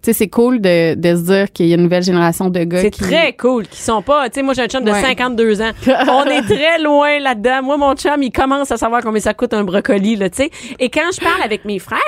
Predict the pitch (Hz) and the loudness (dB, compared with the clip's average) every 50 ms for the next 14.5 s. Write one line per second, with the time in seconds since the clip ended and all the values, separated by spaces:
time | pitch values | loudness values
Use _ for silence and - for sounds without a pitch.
0 | - 220 - - - 185 185 214 220 - - - 339 214 196 202 208 233 277 302 | -2 -4 -6 -8 -8 -6 -2 -2 -2 0 0 -2 -2 -2 -4 -4 -2 0 0 0
1 | 302 285 - 220 202 196 196 220 196 208 269 - - - 208 190 185 - 226 247 | -2 -2 -2 -2 -2 -2 -2 -2 -2 -4 -4 -4 -4 -2 -2 -2 -2 -2 -2 -2
2 | 262 - - - - - - 190 185 - 277 285 - - - - 202 185 175 175 | -2 -4 -8 -16 -10 -4 -2 0 0 0 0 0 -2 -6 -4 -2 0 0 2 2
3 | 220 262 285 269 254 247 220 196 190 180 - 233 226 202 - 185 180 - 214 202 | 2 2 2 0 0 0 0 0 0 0 -2 -2 -2 -2 -2 -2 -2 -2 -4 -4
4 | 180 - - 185 180 170 180 - 160 143 165 151 - - 214 226 247 254 254 254 | -4 -4 -4 -2 -2 -2 -4 -6 -6 -8 -10 -12 -10 -6 -4 -2 -2 -2 -2 0
5 | 254 254 247 196 202 175 - 185 - - - 214 208 - - 175 190 165 - 254 | 0 -2 -2 -4 -6 -8 -8 -10 -10 -6 -6 -4 -4 -2 -4 -6 -6 -8 -4 -2
6 | 285 277 220 214 240 220 220 202 185 180 185 - - - - 220 226 202 175 160 | -2 0 0 0 0 0 0 2 2 0 -2 -2 -4 -4 -2 0 0 0 -2 -4
7 | - - - 196 208 196 196 214 233 - - - 196 190 185 185 190 185 185 185 | -4 -2 0 0 2 2 2 0 -2 -4 -4 -2 0 0 2 2 2 2 2 2
8 | 185 185 180 170 - 190 185 180 180 185 180 - - 208 226 302 302 277 208 180 | 0 0 -2 -2 0 0 2 2 2 0 0 0 0 0 0 2 0 0 0 0
9 | 180 - 208 180 180 180 175 - - - - - 208 185 185 185 185 185 208 226 | 0 -2 -2 -2 -4 -6 -8 -10 -12 -12 -6 -4 -2 -2 0 0 -2 -2 0 0
10 | 202 202 202 262 220 202 185 - - 202 202 226 277 370 392 - - - - _ | 0 0 0 0 0 -2 -2 -2 -2 -2 0 0 0 -2 -4 -6 -12 -20 -20 _
11 | _ _ - - 196 196 196 - - 214 208 - 170 170 285 302 220 - - 190 | _ _ -6 -2 -2 0 2 2 0 0 0 -2 -2 0 0 -2 -2 -2 -4 -6
12 | 175 - - 233 254 370 330 - - - - - - - 202 196 202 208 226 262 | -6 -6 -6 -6 -6 -6 -6 -10 -14 -20 -20 -12 -6 -2 0 0 2 2 2 2
13 | 311 311 - - - - - 226 247 320 427 - - - - - - - - - | 2 2 0 -2 -4 -4 -2 0 0 0 -2 -4 -10 -20 -20 -20 -20 -12 -4 -2
14 | 196 196 190 185 185 180 185 180 175 | 0 2 2 2 2 2 2 2 0